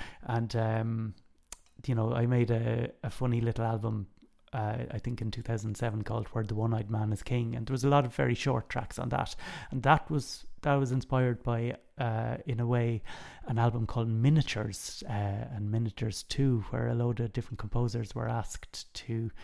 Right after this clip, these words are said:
create one minute long pieces. And, uh, and I just really like that idea of kind of trying to condense your i-, idea into a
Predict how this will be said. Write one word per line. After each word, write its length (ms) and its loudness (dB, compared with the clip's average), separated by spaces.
create 380 0
one 280 8
minute 260 2
long 260 -2
pieces. 520 -8
And, 340 -4
uh, 180 -4
and 120 2
I 60 4
just 260 -2
really 260 2
like 260 2
that 200 -2
idea 340 2
of 180 -6
kind 220 -4
of 60 -4
trying 240 -6
to 80 -8
condense 420 -4
your 160 -6
i-, 120 -4
idea 500 -2
into 480 -6
a 400 -4